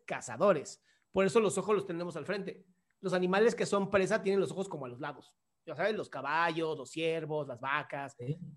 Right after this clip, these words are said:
Speaker 1: ¿no? Entonces, eh, dentro de nosotros está, hay un instinto asesino completamente natural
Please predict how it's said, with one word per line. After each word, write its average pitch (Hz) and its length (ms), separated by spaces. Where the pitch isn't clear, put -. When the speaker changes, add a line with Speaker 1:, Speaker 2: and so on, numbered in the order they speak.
Speaker 1:
¿no? 220 320
Entonces, 214 520
eh, 185 160
dentro 214 300
de 202 60
nosotros 220 380
está, 202 220
hay 202 120
un 226 60
instinto 185 460
asesino 190 500
completamente 165 760
natural 214 520